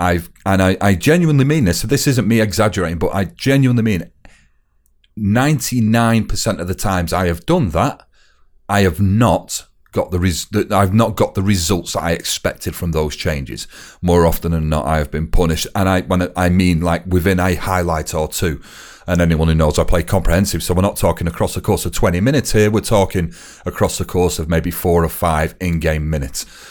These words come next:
Um, so I'm not, this is no conspiracy <laughs> theory to say that, yes, the game is not, is not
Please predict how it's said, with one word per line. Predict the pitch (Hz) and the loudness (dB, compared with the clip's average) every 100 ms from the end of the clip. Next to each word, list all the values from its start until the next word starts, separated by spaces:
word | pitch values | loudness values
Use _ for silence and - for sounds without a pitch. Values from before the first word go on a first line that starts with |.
| - - | -20 -6
Um, | 85 82 82 82 85 - | 0 4 4 4 0 -6
so | - - 87 80 - - _ _ _ _ _ - | -8 -2 0 0 -2 -16 _ _ _ _ _ -2
I'm | 120 110 | 2 4
not, | 107 95 - | 2 0 -2
this | 101 - | -4 -2
is | 98 | 0
no | 107 | 0
conspiracy | 90 95 - 110 98 98 | 0 -2 0 0 2 0
<laughs> | - | 4
theory | 143 113 113 | 6 6 4
to | - 101 | 2 0
say | - 104 | 2 4
that, | 95 - | 2 2
yes, | 117 95 - | 2 2 0
the | 113 | -2
game | 92 95 92 | 0 0 0
is | 85 | 0
not, | 101 76 - - - - | 0 -2 -8 -20 -18 -6
is | 87 | -2
not | 101 95 - | 0 0 -2